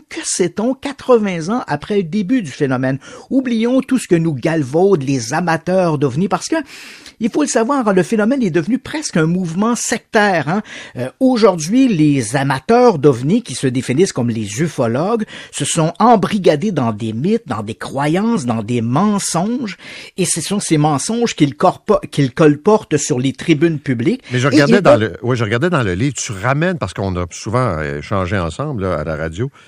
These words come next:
Speaker 2: euh, tu ramènes des cas, je me souviens de Sainte-Marie de Monoir, puis je, je, je l'ai revu hier, là. T'as, tu ramènes ces cas-là pour faire la démonstration de ce que tu viens de nous dire, là.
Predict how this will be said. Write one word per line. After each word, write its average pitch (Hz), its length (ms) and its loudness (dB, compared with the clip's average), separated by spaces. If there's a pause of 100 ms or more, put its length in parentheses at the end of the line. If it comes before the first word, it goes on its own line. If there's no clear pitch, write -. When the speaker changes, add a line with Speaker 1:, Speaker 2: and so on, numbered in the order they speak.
(360)
Speaker 2:
euh, 87 120 -4
tu - 120 -8
ramènes 107 420 0
des 92 220 -2
cas, 139 220 -2
je 101 60 -6
me 90 80 -4
souviens 117 280 -4
de - 60 -12
Sainte-Marie 101 560 -2
de 107 40 -6
Monoir, 98 480 -4
puis 98 140 -12
je, 82 160 -14
je, - 300 -20
je 85 40 -12
l'ai 101 120 -2
revu 90 340 -6
hier, 120 400 -2
là. 117 140 -4 (720)
T'as, 131 120 -6 (100)
tu - 180 -10
ramènes 165 560 0
ces - 220 -4
cas-là 127 380 0 (140)
pour 123 260 -6 (460)
faire 160 220 -2
la 135 100 2
démonstration 135 720 0
de 80 60 -2
ce - 40 -6
que - 80 -8
tu 92 140 -4
viens 95 80 0
de 87 40 -2
nous 80 60 -2
dire, 92 240 -2
là. 62 80 -10